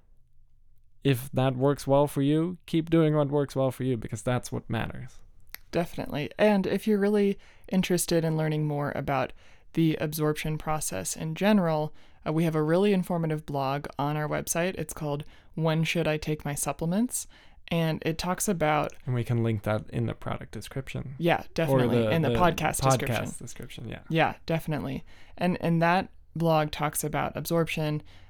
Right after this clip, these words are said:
Speaker 2: um, absorption times. It talks about some of the nitty-gritty science of, um, digestion. And I think you'll benefit a lot from checking this out if, if you feel like it, uh, because it has some really good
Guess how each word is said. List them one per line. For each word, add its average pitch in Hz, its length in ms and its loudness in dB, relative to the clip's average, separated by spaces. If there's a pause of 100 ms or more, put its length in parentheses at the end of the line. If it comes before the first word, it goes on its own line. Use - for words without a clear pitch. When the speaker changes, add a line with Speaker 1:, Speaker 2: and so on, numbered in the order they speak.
(200)
Speaker 2:
um, 151 380 -2
absorption 151 480 -4
times. 175 680 0 (360)
It - 80 -6
talks 156 240 -4
about 151 300 0
some 156 160 -2
of 147 80 -2
the 143 80 -2
nitty-gritty 147 580 -2
science 143 460 -4
of, - 340 -10
um, - 460 -8
digestion. 147 760 -6 (380)
And 151 680 -2 (220)
I 156 80 -2
think 180 160 0
you'll 170 160 0
benefit 151 580 -2
a 147 60 -2
lot 143 320 -4
from 151 420 -6 (360)
checking 160 300 0
this 151 160 0
out 143 260 -2
if, - 280 -8
if 151 180 -6
you 151 80 -2
feel 151 200 -2
like 143 240 -4
it, - 220 -8
uh, 139 140 -2
because 151 300 -4
it 151 60 -4
has 165 240 -2
some 156 180 -2
really 151 200 -4
good 143 260 -6